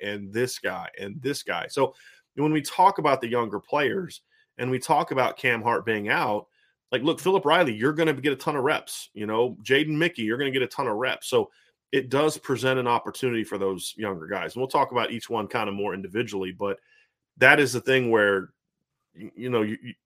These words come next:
Cam's not gonna get as much of a ch-, chance, we don't think, to, to kinda continue to grow his game on the field. That'll come more summer and fall. But the,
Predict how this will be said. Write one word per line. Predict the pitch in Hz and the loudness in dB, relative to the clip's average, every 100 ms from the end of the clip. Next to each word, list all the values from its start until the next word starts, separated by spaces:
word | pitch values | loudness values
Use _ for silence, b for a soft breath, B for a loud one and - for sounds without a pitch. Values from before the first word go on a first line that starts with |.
| _ _ | _ _
Cam's | - 147 143 151 | 6 6 6 4
not | 139 | 2
gonna | 139 | 4
get | 135 131 | 0 2
as | 127 117 | 0 2
much | 117 127 | 2 0
of | 123 | -2
a | 107 | -4
ch-, | - 123 - | -2 -2 0
chance, | 120 131 156 131 | 4 4 2 -2
we | |
don't | 117 - | -2 -2
think, | - 120 139 - | 0 0 0 -6
to, | - 101 - - | -6 -6 -8 -6
to | 113 | -2
kinda | 143 123 104 - - | 2 2 2 -4 -6
continue | 120 139 131 | -4 -2 -2
to | 107 | 0
grow | 101 120 | 4 4
his | 110 | 4
game | 110 117 113 113 - _ - | 0 0 0 -4 -10 _ -6
on | 123 113 | -2 -2
the | 98 | -2
field. | - 123 147 190 - b b b b _ | -2 0 2 0 -6 b b b b _
That'll | 113 127 | 0 2
come | - 135 | 2 0
more | 123 120 113 | 0 0 0
summer | - 120 123 | 0 0 0
and | 110 92 | -2 -2
fall. | 120 120 139 175 _ _ _ _ _ - - | -2 0 0 -2 _ _ _ _ _ -20 -6
But | 110 123 120 - _ - | 4 6 6 0 _ -8
the, | 113 | -8